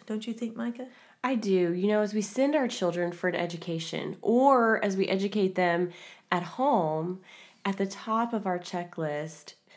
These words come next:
Speaker 2: should be seeking wisdom. So number one for today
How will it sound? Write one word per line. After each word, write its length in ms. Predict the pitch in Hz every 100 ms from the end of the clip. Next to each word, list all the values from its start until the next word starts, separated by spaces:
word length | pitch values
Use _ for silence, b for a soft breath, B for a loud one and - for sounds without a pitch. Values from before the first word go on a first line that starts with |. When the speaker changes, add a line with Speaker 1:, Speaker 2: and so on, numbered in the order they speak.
| b b _ -
Speaker 2:
should 440 | - - 220 202
be 400 | 190 147 131 190 -
seeking 480 | - 165 165 151
wisdom. 340 | 156 151 151 151
So 140 | 190
number 340 | 196 226 254 226
one 440 | 185 185 196 196
for 160 | 202 175
today 680 | 170 165 170 160 147 160